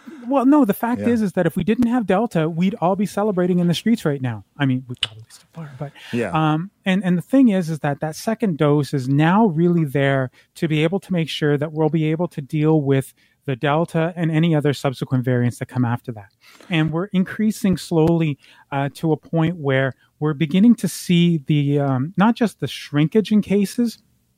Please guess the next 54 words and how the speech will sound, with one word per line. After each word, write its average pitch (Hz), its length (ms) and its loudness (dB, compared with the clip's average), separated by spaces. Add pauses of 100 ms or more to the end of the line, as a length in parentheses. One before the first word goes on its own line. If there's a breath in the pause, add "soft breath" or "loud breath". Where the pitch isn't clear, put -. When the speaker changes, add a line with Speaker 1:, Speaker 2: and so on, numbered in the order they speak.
(400)
Speaker 1:
but 175 220 0
Speaker 2:
Mm-hmm. 165 80 -4
Speaker 1:
also 160 580 -2 (440 soft breath)
the 147 60 -6
fact 160 320 -2
that 143 180 -4
the 143 80 -6
variants 160 500 0
themselves 160 560 0
are 131 60 0
not 127 220 -2
really 143 240 2
going 123 360 2
anywhere. 110 480 -6
And 143 160 2
that's 233 280 0
really 170 240 0
what 147 160 0
we 139 80 4
want 123 220 0
to - 60 -8
see, 107 300 -10
because 170 400 -2 (340 soft breath)
the 180 140 -4 (100)
alternate 180 640 -2 (280)
happens 156 400 0
to - 80 -2
be 147 120 2
what's 135 240 -2
going 131 280 2
on, 127 200 -2
well, 120 180 -2
what, 147 200 0
what 117 100 2
Speaker 2:
Yeah. 107 120 -2
Speaker 1:
has 160 180 -2
been 139 140 0
going 127 220 0
on 127 100 2
in 123 60 2
the 120 80 0
Yukon 117 540 0
with, 113 240 -2
Speaker 2:
Uh, 123 40 -2
Speaker 1:
uh, 117 140 -4
the 131 100 -2
Gamma. 117 460 0 (280)
Speaker 2:
And 110 200 2
U-, 123 180 2
U 139 240 2
K, 139 340 2 (120)
you're 101 120 0
seeing, 113 260 2
s-, - 280 -2